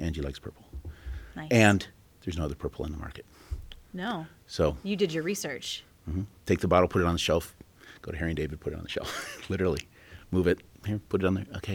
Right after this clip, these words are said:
Speaker 1: it sticks
Speaker 2: No
Speaker 1: out.
Speaker 2: other purple.
Speaker 1: Yeah. So,
Speaker 2: Wow.
Speaker 1: so that's the reason why. And that's, that's the, uh, that was the inspiration for the name.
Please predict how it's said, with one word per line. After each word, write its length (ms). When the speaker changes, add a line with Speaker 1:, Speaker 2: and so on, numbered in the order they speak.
Speaker 1:
it 60
sticks 240
Speaker 2:
No 200
Speaker 1:
out. 60
Speaker 2:
other 160
purple. 420
Speaker 1:
Yeah. 100
So, 140
Speaker 2:
Wow. 240
Speaker 1:
so 120
that's 120
the 60
reason 200
why. 120
And 100
that's, 220
that's 300
the, 340
uh, 20
that 60
was 100
the 60
inspiration 380
for 120
the 80
name. 240